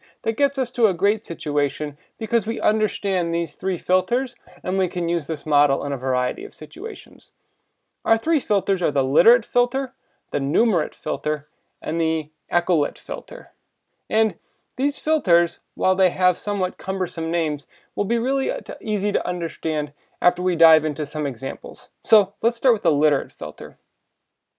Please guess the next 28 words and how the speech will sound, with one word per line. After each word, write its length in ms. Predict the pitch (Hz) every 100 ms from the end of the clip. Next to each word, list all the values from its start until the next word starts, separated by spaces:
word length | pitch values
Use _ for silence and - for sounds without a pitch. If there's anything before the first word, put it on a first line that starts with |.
| - - - _ -
The 100 | 226
good 200 | 302 359
thing 180 | 403 359
about 200 | 294 262
the 80 |
literate 400 | 202 202 196 175
filter 380 | - 151 139 151
is 340 | - - 156 147
that 380 | 175 165 - _
we 120 | 160
don't 280 | 196 247 -
have 480 | - 214 208 202 -
to 320 | - 185 180
understand 800 | 185 185 180 - - 175 175 175
or 220 | 165 151 151
remember 580 | 147 147 175 165 151
our 160 | 143 143
Philosophy 720 | - 165 165 165 151 151 170
one 220 | 156 151
oh 80 | 143
one 280 | 131 143 156
courses 440 | 139 - - -
from 160 | - -
college. 500 | - 90 - - - _ - _ -
Rather, 460 | 196 220 233 233 - _ _
Hardin 360 | - 254 311 277
warns 400 | 226 220 233 208
us 180 | 208